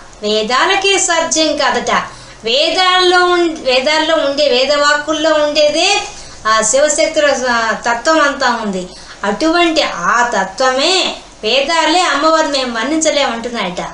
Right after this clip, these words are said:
అలా అంటే అమ్మ అది ఎటువంటిది? మరి ఇంకెవరు చెప్పగలరు? అమ్మవారి యొక్క సౌందర్యాన్ని, వైభవాన్ని గురించి ఎవరు చెప్పగలరట? ఎవరు చెప్పగలరు? తల్లి యొక్క అందాన్ని, ఆ వైభవాన్ని వర్ణించగలవారు ఎవరు?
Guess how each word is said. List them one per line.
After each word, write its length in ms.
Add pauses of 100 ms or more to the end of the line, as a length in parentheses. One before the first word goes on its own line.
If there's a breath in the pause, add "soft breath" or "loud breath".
(440)
అలా 180
అంటే 800 (300 loud breath)
అమ్మ 260 (840)
అది 180
ఎటువంటిది? 520
మరి 200
ఇంకెవరు 400
చెప్పగలరు? 640
అమ్మవారి 420
యొక్క 180
సౌందర్యాన్ని, 760
వైభవాన్ని 540
గురించి 260
ఎవరు 200
చెప్పగలరట? 1000 (760 loud breath)
ఎవరు 280
చెప్పగలరు? 960 (640 loud breath)
తల్లి 420
యొక్క 400
అందాన్ని, 800
ఆ 200
వైభవాన్ని 760
వర్ణించగలవారు 720
ఎవరు? 580